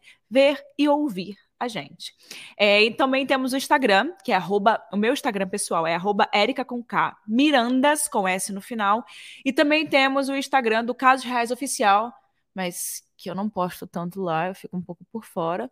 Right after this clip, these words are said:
mas estou sempre, sempre apareço lá, alguma vez ou outra apareço lá, <laughs> mas me mande, me marca, vê, mostra que você tá escutando esse podcast, me marcando, reposta, eu sempre reposto vocês nos stories, então,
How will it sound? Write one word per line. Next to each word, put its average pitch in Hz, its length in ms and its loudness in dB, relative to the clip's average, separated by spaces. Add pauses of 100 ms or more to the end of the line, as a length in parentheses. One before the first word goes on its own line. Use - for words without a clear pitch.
(320)
mas 202 160 0
estou 208 180 -2
sempre, 226 520 -2
sempre 254 280 -4
apareço 220 380 -6
lá, 185 120 -2
alguma 190 340 -4
vez 247 200 0
ou 254 140 2
outra 269 240 -4
apareço 208 460 -6
lá, 185 200 2
<laughs> 254 880 -6
mas 202 300 4
me 240 100 4
mande, 233 460 4
me 196 180 0
marca, 208 800 6
vê, 220 320 6
mostra 226 400 2
que 277 60 -6
você 262 120 -6
tá 247 140 2
escutando 247 380 -6
esse 233 120 -10
podcast, 202 640 -4
me 226 80 -4
marcando, 220 720 -2 (480)
reposta, 208 640 -2
eu 190 100 -6
sempre 320 540 -6
reposto 247 500 -4
vocês 214 460 -8
nos 202 120 -10
stories, 170 460 -10
então, 226 280 -6